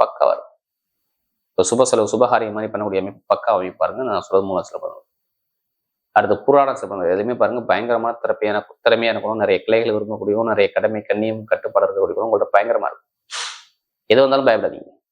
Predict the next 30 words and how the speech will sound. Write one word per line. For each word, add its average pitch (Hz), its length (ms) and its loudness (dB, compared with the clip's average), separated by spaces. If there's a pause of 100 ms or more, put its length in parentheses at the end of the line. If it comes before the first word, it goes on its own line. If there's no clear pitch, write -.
(280)
நான் 87 80 2
சொல்றது 113 320 2
பூராட 135 240 4
நட்சத்திரம் 90 260 -6
பிறந்தவங்க 104 260 -10
கண்டிப்பா 110 340 -2
ஜெயிக்கக்கூடியவங்க 107 760 0
சூப்பரா 143 340 0
இருக்கும். - 280 -6 (680)
நான் 117 140 4
உடம்பு 120 300 4
ஆரோக்கியம், 113 460 0
மருத்துவ 113 300 0
செலவு, 107 280 2
வே-, 104 220 6
வேலை 110 200 4
பிரச்சனை, 104 340 -6
தொழில் 113 280 -2
பிரச்சனை, - 340 -6
உத்தியோக 110 280 2
பிரச்சனை, 101 300 -4
நண்பர்கள் 110 300 2
பிரச்சனை, - 280 -6
கூட்டாளி 107 340 0
பிரச்சனை 98 320 -4
எல்லாமே 120 300 2
ரெண்டு 110 240 -2
மாசம் 107 260 -2
உங்களுக்கு 98 260 -2
இருக்குது. 92 240 -12